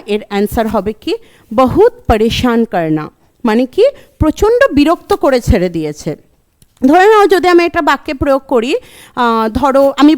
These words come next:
বলছি যে ধরো একটা বাচ্চা প্রতিদিন স্কুলে যায় আর বাড়ির লোক একটু শান্ত থাকে, কিন্তু একটা বাচ্চা বাড়িতে থাকলেই কী করবে? বদমাইশি করবে। আর বদমাইশি করার পর কী হবে? হ্যাঁ, সেই যে মা আছে বা যে আছে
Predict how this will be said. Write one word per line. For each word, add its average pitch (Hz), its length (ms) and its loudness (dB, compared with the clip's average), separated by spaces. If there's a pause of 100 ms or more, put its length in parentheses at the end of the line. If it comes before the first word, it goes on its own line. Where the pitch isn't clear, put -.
বলছি 294 320 0 (580)
যে 320 80 2 (140)
ধরো 392 140 2 (140)
একটা 403 140 -4 (100)
বাচ্চা 277 320 0 (200)
প্রতিদিন 427 340 2 (120)
স্কুলে 381 280 0 (100)
যায় 339 160 -2 (520)
আর 302 60 4 (100)
বাড়ির 294 260 2
লোক 294 180 -2
একটু 311 200 -6
শান্ত 269 220 0 (140)
থাকে, 277 220 -6 (260)
কিন্তু 320 220 0
একটা 349 180 -6
বাচ্চা 277 280 -4
বাড়িতে 285 320 -2
থাকলেই 302 300 -4
কী 320 120 -4
করবে? 294 160 -2 (100)
বদমাইশি 330 460 0
করবে। 302 220 -2 (440)
আর 247 140 -4
বদমাইশি 311 460 2
করার 359 280 0
পর 311 120 2 (100)
কী 311 80 0 (100)
হবে? 160 200 -4 (400)
হ্যাঁ, 294 180 0 (360)
সেই 302 180 -2 (100)
যে 311 80 0 (140)
মা 254 120 2 (160)
আছে 269 300 -4
বা 269 80 2 (100)
যে 269 100 -2 (140)
আছে 233 180 -4